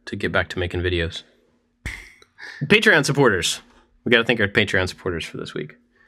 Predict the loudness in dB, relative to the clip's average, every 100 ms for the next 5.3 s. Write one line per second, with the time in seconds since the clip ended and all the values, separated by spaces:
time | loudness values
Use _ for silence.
0 | _ _ _ _ 0 2 2 2 2 0
1 | 0 -4 -12 _ _ _ _ 4 4 4
2 | 4 4 2 -2 2 4 4 2 2 4
3 | 2 2 2 4 2 0 -4 -6 2 4
4 | 4 4 4 4 2 4 4 4 4 4
5 | 2 0